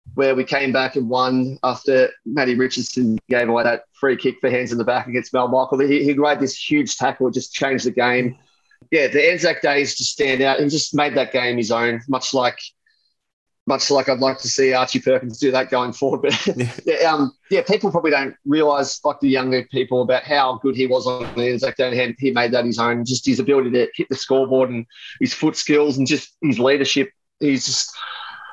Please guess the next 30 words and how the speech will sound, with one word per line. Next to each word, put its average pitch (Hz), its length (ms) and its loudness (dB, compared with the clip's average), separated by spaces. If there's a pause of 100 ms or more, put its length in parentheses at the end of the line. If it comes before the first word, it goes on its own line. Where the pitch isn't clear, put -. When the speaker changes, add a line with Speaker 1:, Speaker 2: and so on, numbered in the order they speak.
(160)
Speaker 1:
it's - 140 -2
hard 202 160 4
to 185 80 0
pinpoint, 151 440 0 (280)
like, 139 160 0 (440)
games 139 540 0
where 139 160 2
he 131 80 2
dominated 135 640 0 (760)
because 147 260 0
there's 143 160 0
just 170 160 0
so 139 160 2
many. 123 240 2
But 117 180 0 (100)
<laughs> - 400 -4
Speaker 2:
Yeah. 110 100 -2
Speaker 1:
that 151 160 0
two 170 200 0
thousand 143 400 0
stands 127 380 -2
out, 131 240 2
like, 127 140 0 (360)
of 143 160 0
the 131 80 -2
grand 139 300 0
final, 127 380 -2
because, 117 640 -6
you 123 100 0
know, 110 220 2